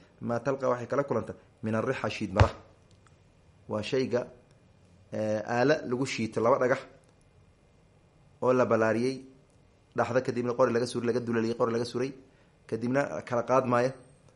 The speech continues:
Eh, kan hoose dushiisa raashin lagu shubi iyo cunno, sideedii aa lagu shubi, haruur ama galley ama wix la midka lagu shubi,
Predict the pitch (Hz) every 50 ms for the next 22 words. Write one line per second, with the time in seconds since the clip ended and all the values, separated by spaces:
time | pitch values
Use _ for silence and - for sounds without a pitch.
0 | _ _ _ _ _ _ - 117 110 110 113 113 113 - 131 123 120 120 123 117
1 | - 143 139 - - 127 127 113 - 131 - - 120 107 107 113 110 - - 123
2 | 113 113 123 120 - 127 117 110 104 - 107 117 123 135 - - - - - _
3 | _ _ _ _ _ _ - 135 123 127 123 117 117 110 107 113 120 113 - 127
4 | 113 110 107 113 117 113 - - 104 101 98 113 117 117 113 107 107 113 117 110
5 | 113 120 123 120 120 110 107 113 120 117 - 135 131 143